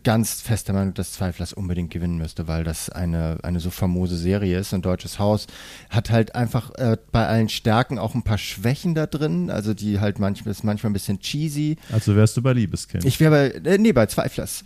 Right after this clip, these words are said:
Speaker 1: Wär
Speaker 2: Du wärst
Speaker 1: ich
Speaker 2: bei Zweiflers.
Speaker 1: Zwei-, Zweiflers
Speaker 2: Okay.
Speaker 1: und, äh, also Liebeskind wäre bei mir das zweite, weil das extrem
Speaker 2: Okay.
Speaker 1: unkonventionell ist.
Speaker 2: Mhm.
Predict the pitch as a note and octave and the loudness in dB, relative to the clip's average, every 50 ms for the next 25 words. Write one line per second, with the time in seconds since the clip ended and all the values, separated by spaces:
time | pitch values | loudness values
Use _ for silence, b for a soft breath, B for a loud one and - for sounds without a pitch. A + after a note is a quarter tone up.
0 | - - - B2 G#2 A2+ A2+ A#2 A#2 - A#2 - - - - F#2 D#2+ E2+ C3 C3+ | -14 -8 -6 -4 0 4 4 4 4 4 2 2 2 0 -2 0 0 4 4 4
1 | D3+ D3 C3 - - - C#3 D3+ - D#3+ D3 - - C3 B2+ - - - - - | 4 4 0 -2 2 2 2 4 4 2 -2 -2 -2 -4 -6 -6 -6 -8 -2 2
2 | A#2+ A#2 A2 - A#2 A2 A#2 C3 C#3 C#3 B2 - - A#2+ G#2 A#2 A2 G#2+ G#2+ G#2+ | 4 4 4 4 4 2 4 4 4 4 2 2 0 0 2 4 4 4 4 4
3 | G#2+ G2+ G2 - - - G2+ G2 F2+ - E2 F2 F2 F2 E2+ F2+ E2 - - _ | 4 2 0 -2 -2 -2 0 0 0 -2 -2 -2 -2 -2 -2 -4 -6 -8 -12 _
4 | - - - - G#2 - G2 G2 - - - B2 A2+ A2 - - A2+ G2 - - | -18 -16 -10 -8 -6 -4 -4 -4 -2 2 2 2 2 2 0 0 -2 -2 -2 -4
5 | E2 C#2+ C#2 - - - - - - - F#2+ F2+ F2 F2+ F#2 G2 A#2+ A#2 | -8 -8 -8 -10 -12 -14 -14 -12 -6 -4 -2 0 0 0 -2 -2 -4 -6